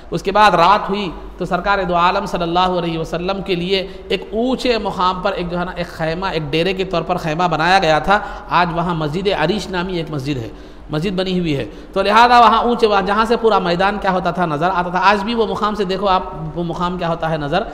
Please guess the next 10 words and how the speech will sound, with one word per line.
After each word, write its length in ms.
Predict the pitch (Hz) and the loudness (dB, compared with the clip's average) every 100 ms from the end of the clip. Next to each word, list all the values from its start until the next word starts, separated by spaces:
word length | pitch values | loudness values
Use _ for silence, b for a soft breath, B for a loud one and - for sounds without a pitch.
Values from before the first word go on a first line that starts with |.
| B B - | B B -2
आता 220 | 170 151 | 0 2
है। 140 | 131 113 B - | -2 -4 B -8
तो 60 | 185 | -2
सरकार 400 | 196 196 233 220 | 0 4 4 6
रात 340 | 196 214 - | 6 6 2
में, 80 | 220 | -2
सहाबा 360 | 202 180 190 208 | 0 2 2 0
तो 140 | 202 | -2
सो 240 | 175 208 220 | -2 0 2
गए, 240 | 170 143 | 2 0